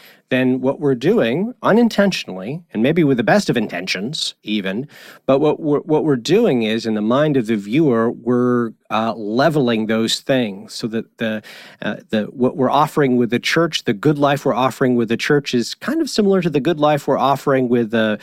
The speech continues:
you know, a better laundry detergent, right? So there are things that we do within the church, um, the way we advertise things within the church, the way we talk about things within the church, the way we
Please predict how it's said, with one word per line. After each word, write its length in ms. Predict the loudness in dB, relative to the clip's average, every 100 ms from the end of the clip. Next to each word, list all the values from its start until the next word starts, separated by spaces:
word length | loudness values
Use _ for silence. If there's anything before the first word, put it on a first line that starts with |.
| -12 -20 _
you 80 | -2
know, 140 | 0
a 100 | -2 -4
better 300 | 0 2 4
laundry 420 | 4 2 0 -2
detergent, 720 | -4 -4 -6 -8 -12 -14 -16 _ -10
right? 200 | -10 -2
So 300 | 0 0 -2 -10 -20 -2
there 200 | 2 2
are 180 | 4 0
things 300 | 2 2 2
that 100 | 2
we 120 | 0
do 200 | 0 2
within 500 | 2 0 -2 -2 2
the 100 | 2
church, 760 | 2 0 0 0 -4 -4 -4 -8 _ -6
um, 580 | -4 -2 -4 -4 -6 -4
the 140 | -4
way 280 | -2 0 -2
we 460 | -2 -2 -2 -4
advertise 560 | -2 -2 -2 0 0 0
things 320 | 0 0 0
within 240 | -2 -2 -2
the 80 |
church, 320 | 0 -2 -2 -2
the 80 |
way 80 | -2
we 160 | -2 -4
talk 280 | -2 -2 -2
about 220 | -4 -2
things 260 | -2 -2
within 260 | -2 -2 -2
the 60 | -2
church, 360 | -2 -2 -4
the 80 | -2
way 160 | -2 0
we 400 | 0 -2 -2